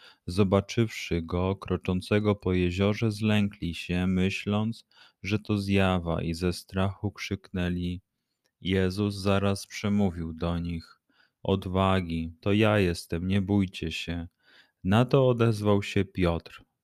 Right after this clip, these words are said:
„Panie, jeśli to Ty jesteś, każ mi przyjść do siebie po wodzie”. A on rzekł: „Przyjdź”. Piotr wyszedł z łodzi i krocząc po wodzie podszedł do Jezusa,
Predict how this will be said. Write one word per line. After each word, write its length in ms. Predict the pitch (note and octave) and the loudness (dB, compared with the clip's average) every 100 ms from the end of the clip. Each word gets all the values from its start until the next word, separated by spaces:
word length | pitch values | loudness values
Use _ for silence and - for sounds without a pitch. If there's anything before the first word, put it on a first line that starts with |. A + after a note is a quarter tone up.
| _ | _
„Panie, 500 | F#2+ F#2+ F#2 F2+ E2+ - _ _ _ | 0 2 2 0 -4 -10 _ _ _
jeśli 400 | F2+ F#2 - G2+ | -2 -2 0 -2
to 160 | G2 G2+ | 2 2
Ty 280 | G2 - A#2 | 2 2 4
jesteś, 580 | A2 G2 - G#2 G2 - | 4 2 0 -2 -2 -2
każ 400 | - G#2 A2 - | 0 2 0 0
mi 140 | A2+ | -2
przyjść 440 | - - A2+ A2 | -2 -2 0 0
do 160 | G#2+ A2 | 0 -2
siebie 600 | - F#2+ E2+ E2 E2+ F2 - | 0 -2 -2 -2 -4 -6 -6
po 140 | - G#2 | -2 0
wodzie”. 560 | G#2 G2+ E2+ E2+ E2+ F2 _ _ _ _ - | 4 4 2 -2 -2 -6 _ _ _ _ 0
A 80 | |
on 240 | F#2+ F#2+ F2+ | 2 2 2
rzekł: 600 | F2 F#2 F2 - F2+ F2+ _ _ _ | 2 0 0 -4 -6 -6 _ _ _
„Przyjdź”. 760 | - - B2 A2 E2+ - - - _ _ _ _ _ | -14 0 4 4 2 -6 -14 -16 _ _ _ _ _
Piotr 420 | - A2+ B2 - G2 | 0 2 2 -2 -2
wyszedł 520 | G2+ A2+ F#2 F2 E2 | 0 2 2 0 -2
z 60 | |
łodzi 520 | F2 F#2 G2+ G#2 G#2+ G2+ | 0 4 6 4 2 0
i 60 | |
krocząc 580 | - G#2 G2+ - G2 - | 0 0 0 0 -2 -2
po 180 | - F2 | -4 0
wodzie 480 | F#2 G2+ G2+ G#2 F#2+ | 2 2 2 0 0
podszedł 640 | - A2 - - A2+ G#2+ | 0 -2 -2 0 0 0
do 120 | G2+ | 0
Jezusa, 800 | G2 F#2+ F2+ E2+ E2 - E2+ E2+ | 0 0 -2 -6 -8 -6 -6 -6